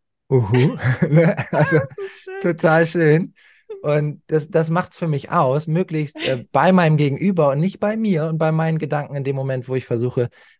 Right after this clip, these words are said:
Speaker 1: dich zu verstehen, ne?
Speaker 2: Hergen, jetzt hab ich ein Bild im Kopf.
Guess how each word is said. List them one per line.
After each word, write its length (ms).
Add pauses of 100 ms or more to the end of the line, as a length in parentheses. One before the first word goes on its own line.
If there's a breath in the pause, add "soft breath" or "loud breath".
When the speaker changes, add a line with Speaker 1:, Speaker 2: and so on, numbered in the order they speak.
(160)
Speaker 1:
dich 320
zu 120
verstehen, 520
ne? 220 (520)
Speaker 2:
Hergen, 240
jetzt 160
hab 80
ich 120
ein 80
Bild 180
im 140
Kopf. 280